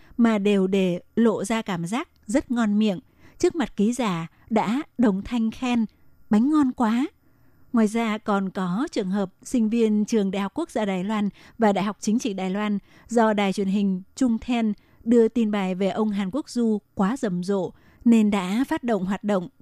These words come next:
từ chối không xem kênh truyền hình này. Và hành động này đã gặp phải phản ứng rất mạnh mẽ của fan hâm mộ Hàn Quốc Du.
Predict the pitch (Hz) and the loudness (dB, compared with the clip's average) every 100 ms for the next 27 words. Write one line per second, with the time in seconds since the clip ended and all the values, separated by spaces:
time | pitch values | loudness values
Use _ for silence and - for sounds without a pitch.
0 | - - 220 - 220 190 233 381 - 254 | -4 4 4 4 2 4 2 0 -2 0
1 | 214 214 240 208 202 220 208 202 214 185 | 0 -2 -2 -2 -2 -2 0 0 0 0
2 | 190 185 190 185 170 - _ - - _ | 0 0 0 -2 -4 -12 _ -20 -20 _
3 | - 220 214 208 208 208 208 202 196 202 | -2 2 4 4 2 2 2 2 2 2
4 | 202 180 262 233 - 190 175 175 185 196 | 2 2 0 0 0 -2 0 0 0 2
5 | 226 349 - 302 - 226 185 190 180 285 | 2 0 -2 -2 0 -2 0 -2 -2 -2
6 | 226 185 165 - - 240 220 220 208 190 | 2 2 2 -4 -4 0 2 2 2 2
7 | 196 180 320 - 233 226 | -2 -4 -4 0 2 4